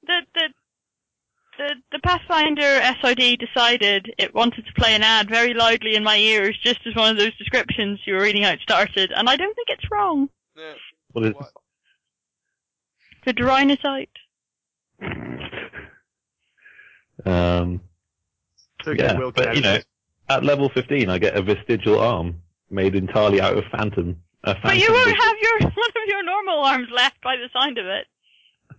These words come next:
Speaker 3: I don't have to keep on removing fingers, I only have to have one of them.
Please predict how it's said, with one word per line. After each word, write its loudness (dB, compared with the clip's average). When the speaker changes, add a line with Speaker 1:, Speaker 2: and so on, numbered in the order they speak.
Speaker 3:
I -12
don't 4
have 2
to -6
keep 4
on 4
removing 0
fingers, -2
I -2
only -2
have 0
to -2
have -2
one 0
of -6
them. -10